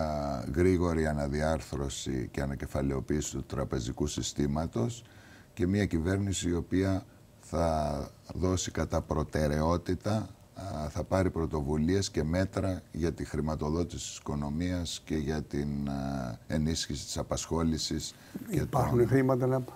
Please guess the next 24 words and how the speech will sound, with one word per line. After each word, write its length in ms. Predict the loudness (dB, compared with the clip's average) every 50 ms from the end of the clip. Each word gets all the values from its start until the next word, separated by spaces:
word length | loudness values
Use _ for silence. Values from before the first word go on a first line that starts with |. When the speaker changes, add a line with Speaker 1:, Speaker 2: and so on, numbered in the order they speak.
| -8 0
Speaker 2:
για 100 | 0 2
να 60 | 2 4
πέσουν 160 | 2 0 2
στην 140 | 4 4 4
αγορά; 360 | 4 4 2 0 -2 -4 -6 -12 -20 -20 -20 -20 -20 -20 -20 -20 -20 -20 -20 -20 -20 -20 -20 -18 -8 -2
Speaker 1:
Η 360 | 2 4 4 6 4 4 2
συνοπτική 640 | 0 -2 -4 -2 -2 -2 -2 0 -2 -2 0 2 2
απάντηση 600 | 2 4 4 4 4 4 4 2 2 2 4 4
είναι 220 | 4 6 4 4 4
ναι, 280 | 4 4 2 2 0 -4 -8 -16 -20 -20 -20 -20 -20 -20 -14
διότι 760 | -6 -2 0 0 2 2 2 0 0 2 2 2 4 2 0 -4 -8 -18 -20 -20 -20 -20 -20 -20 -12 -4
από 680 | 0 0 0 0 -2 -6 0 2 2 4 4 2 0 -4 -8 -18 -20 -20 -20 -20 -18 -10
τους 260 | -6 -4 -4 -4 -4 -6 -2
πόρους 500 | 2 4 4 6 6 6 4 4 2 -2
που 140 | 0 0 2
διαθέτει 800 | 2 2 0 0 0 0 -2 -2 -2 -2 -4 -4 -4 -4 -6 -10 -12 -10
η 80 | -10
οικονομία, 640 | -10 -6 -6 -4 -4 -2 -2 -2 -2 -2 -2 -2 -2
ας 140 | -4 -4 -4
πούμε 260 | -4 -4 -2 -2 -4 -4
το 100 | -2 0
εσπα 340 | 0 0 0 -2 -4 -4 -6
για 160 | -4 -4 -2 -2
παράδειγμα, 720 | -2 -2 0 0 0 0 -2 -2 -4 -4 -4 -4 -4 -4